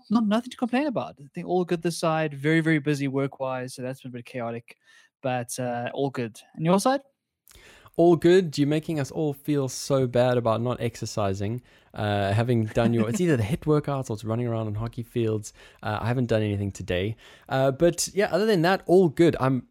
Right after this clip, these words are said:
Speaker 2: I'm excited, Barry, because the clocks are changing, uh,
Speaker 1: Mm.
Speaker 2: over the week, over the course of the weekend. So when we record our episodes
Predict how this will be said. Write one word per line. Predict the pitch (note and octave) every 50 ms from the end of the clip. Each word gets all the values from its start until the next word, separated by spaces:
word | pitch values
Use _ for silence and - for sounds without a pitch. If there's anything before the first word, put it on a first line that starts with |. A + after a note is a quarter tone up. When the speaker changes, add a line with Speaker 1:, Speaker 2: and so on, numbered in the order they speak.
| _ -
Speaker 2:
I'm | B2+ C3+
excited, | C3+ - - - - - - - F3 G#3 A3+ A3 - E3+ C3+ A2+
Barry, | - G2 G#2 G#2 G#2+
because | G#2 G#2+ G#2 - - A2 G#2+ G#2
the | A2
clocks | - - - - D3 C#3 - - - -
are | - - -
changing, | - - - C3 C3 C3 B2 A#2 G2+ F#2 E2 E2 E2 F2 - - - - _ _ _ _
uh, | - G2 F#2 F#2 F#2+ F#2 F#2 F2+ F2+ F2 - - D2+ D2+
Speaker 1:
Mm. | F#2 G#2 G#2+ D3 C#3 C3
Speaker 2:
over | A#2+ - A2+ G#2+
the | A2 G#2+
week, | A2+ A2+ A2 - -
over | B2 A2
the | G#2+
course | - A#2 A2+
of | G#2
the | G#2+ G2+
weekend. | G#2+ G#2+ G2 - A#2+ G#2 F2 E2+ F2+ -
So | - - - A2+ G#2+ G#2 G#2+ G#2 - _ _ _ _
when | - C3+ C#3+
we | D3
record | D3+ C#3+ C#3+ - - E3+ D#3+
our | D3 C3 - -
episodes | C3+ - - A#2+ - B2+ A#2 A2 G#2+ G#2 G2+ G2+ - - -